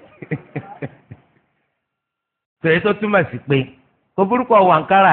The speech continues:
rẹ̀, àmọ́ kọ́n sáà mọ̀ ti ya fọ́tò abẹ̀mí sí lára. Àbí òye wa? Kò burúkú dé fìlà gọ̀bì rẹ̀, wọ́n lọ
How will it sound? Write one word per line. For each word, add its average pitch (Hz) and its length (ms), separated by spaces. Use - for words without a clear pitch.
rẹ̀, 127 120
àmọ́ 139 300
kọ́n 175 180
sáà 180 100
mọ̀ 151 140
ti 120 140
ya 127 120
fọ́tò 139 240
abẹ̀mí 107 380
sí - 100
lára. 101 280
Àbí 151 160
òye 151 180
wa? 123 140
Kò 156 80
burúkú 170 320
dé 143 160
fìlà 147 280
gọ̀bì 120 340
rẹ̀, 123 160
wọ́n 117 160
lọ 120 80